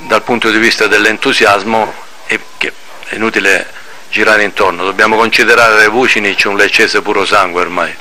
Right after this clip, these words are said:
No, no, no, quell'infortunio al ginocchio non ha lasciato dei reliquati, adesso c'è l'altro ginocchio interessato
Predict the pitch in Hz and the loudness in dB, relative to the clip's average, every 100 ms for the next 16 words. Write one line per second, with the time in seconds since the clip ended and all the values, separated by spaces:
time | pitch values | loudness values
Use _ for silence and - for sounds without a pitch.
0 | - - - - 110 127 107 101 117 98 | -16 -18 -16 -10 -6 0 0 2 0 0
1 | 113 113 95 - 127 143 - 147 160 156 | 0 0 0 0 0 0 0 0 2 4
2 | 139 156 151 - 110 117 123 120 - 117 | 4 2 2 0 0 2 2 4 4 4
3 | 107 101 107 104 101 101 92 92 123 127 | 4 2 2 0 0 2 2 4 2 2
4 | - 107 117 110 120 - 113 107 120 113 | 0 0 2 4 2 2 0 0 2 2
5 | 95 107 95 117 131 - 117 104 104 | 0 -2 0 2 4 4 4 4 2